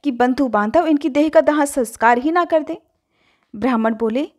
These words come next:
"मैं सौभाग्यवश आपके समीप आ गया हूं, इसलिए अब वहां लौटकर नहीं जाऊंगा। मैं तो दरिद्रता से कष्ट पाकर स्वयं ही सदा मृत्यु की इच्छा रखता था।" यमराज ने कहा, "हे ब्राह्मण देवता,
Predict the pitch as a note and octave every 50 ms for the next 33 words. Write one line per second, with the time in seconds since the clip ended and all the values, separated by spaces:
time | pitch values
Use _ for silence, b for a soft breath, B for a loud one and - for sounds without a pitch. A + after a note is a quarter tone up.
0 | _ _ _ _ _ - G#3+ A#3 A#3 - B3+ A3+ G#3 G3 G3+ A#3 C4+ D4+ C#4+ C4+
1 | B3 A3+ C4 E4 - - - b b b b b b E4 F4 - A4+ G#4+ - -
2 | - B3 A#3+ C#4+ G4 - - D#4 A#3+ G#3 G#3+ G#3 G#3+ A3 A3+ A3 - - _ _
3 | _ _ - A#3+ A#3+ - F#4 - - _ - - F#4+ G#4 F#4 G4+ F#4 G4 G4+ G4+
4 | F#4+ G4 F#4+ - G4+ F#4 E4 D#4+ D4+ B3 G#3+ G#3+ G#3 G#3 A3 - - - _ _
5 | _ _ b b b b b b b b C4+ D4 E4 F#4 F#4 - A4+ F#4 D4 C#4
6 | C4 B3+ A#3 B3 C4 B3 - D#4+ F4+ F4+ - F#4+ - - - - - - - A3+
7 | G#3 G#3 - C#4 D#4 - - - C4 A#3 A3+ A#3 A#3+ C4 C#4+ E4+ - b b b
8 | b b - D4 D4 F4 F4+ E4+ C#4+ A#3+ A#3 A#3+ - D#4+ D4 - F4+ D#4 - -
9 | - C4+ C4 D4 D4 - - D#4 D4 D4 D4 D4 D#4+ - _ _ _ _ _ _
10 | _ _ _ _ _ A#3 A3+ G#3 G3+ G#3 G#3 G#3+ A#3+ A#3+ - C4 B3 - A#3+ B3
11 | C4 - - _ _ _ _ _ _ _ _ _ _ - C4 C4 A#3 - A#3+ A3
12 | A3 A3+ A3+ A3+ G#3 G#3 G#3 G3 - - C#4 E4+